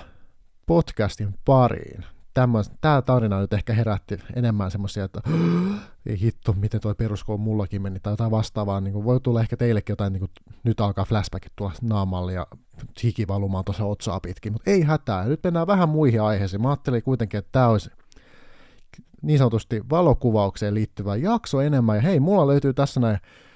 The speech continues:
ei oo video tänään, olen pahoillani siitä, mutta äänissä ja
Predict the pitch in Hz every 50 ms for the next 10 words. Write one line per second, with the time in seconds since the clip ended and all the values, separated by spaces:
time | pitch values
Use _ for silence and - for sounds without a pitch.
0 | - _ _ _ - - - - 175 139 117 101 127 147 143 143 123 113 - 120
1 | 117 113 110 110 113 120 117 110 98 110 107 113 110 104 98 95 98 92 - 110
2 | 110 107 101 107 - - - - _ _ _ - - _ _ - _ _ - _
3 | _ - - - - 117 107 - - - - - - 127 131 135 135 120 104 101
4 | 95 - - - 95 - 92 95 - - 95 92